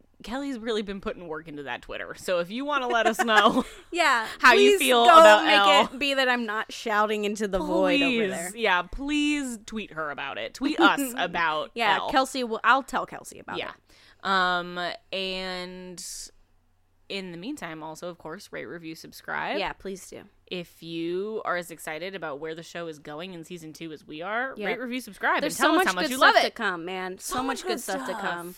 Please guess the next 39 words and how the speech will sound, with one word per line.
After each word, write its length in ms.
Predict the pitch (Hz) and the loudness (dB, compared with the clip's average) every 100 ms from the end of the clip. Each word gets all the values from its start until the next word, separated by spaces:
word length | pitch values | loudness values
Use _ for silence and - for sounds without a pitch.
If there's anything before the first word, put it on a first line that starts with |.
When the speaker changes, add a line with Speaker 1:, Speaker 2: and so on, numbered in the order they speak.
| - | -20
Speaker 1:
So 180 | - - | -20 -20
much 100 | _ | _
good 80 | - | -10
Speaker 2:
And 80 | 254 | -8
I 60 | 277 | -4
feel 140 | 359 | -2
like 140 | 285 196 | -2 -2
we're 240 | 208 220 | 0 0
getting 300 | 220 233 233 | 0 0 2
better 240 | 233 233 233 | 2 2 2
at 160 | 233 | 0
this. 380 | 240 240 - - 277 | -2 -4 -6 -6 -6
Speaker 1:
<laughs> 40 | 719 855 - 294 - - - | -6 -10 -4 -4 -4 -14 -2
Yeah, 260 | 226 190 - | 0 0 -4
we, 120 | 247 | -6
you 60 | 269 | -4
know, 180 | 165 | -4
it 120 | 160 175 | -4 0
took 80 | 277 | 2
us 120 | 262 | 4
a 20 | |
Speaker 2:
So 140 | 254 247 | 4 4
Speaker 1:
little 180 | 240 208 | 2 0
while 240 | 214 202 | 0 0
to 100 | 185 | -4
warm 300 | 185 190 190 | -6 -4 -4
back 220 | 180 180 208 | -2 -4 -4
up 180 | 175 | -6
in 100 | 190 | -8
season 220 | 190 180 214 | -10 -4 -2
Speaker 2:
Yeah, 140 | 190 | -2
Speaker 1:
two, 120 | 175 160 | -4 -6
Speaker 2:
no, 40 | |
Speaker 1:
but 240 | 151 147 254 | -8 -6 -6
Speaker 2:
we're 160 | 415 | -6
Speaker 1:
we've 120 | 427 | -4
Speaker 2:
really, 240 | 214 - - - | -4 -6 -8 -12
we're 160 | 214 339 | -12 -4
going. 360 | 240 269 190 | -2 -2 -6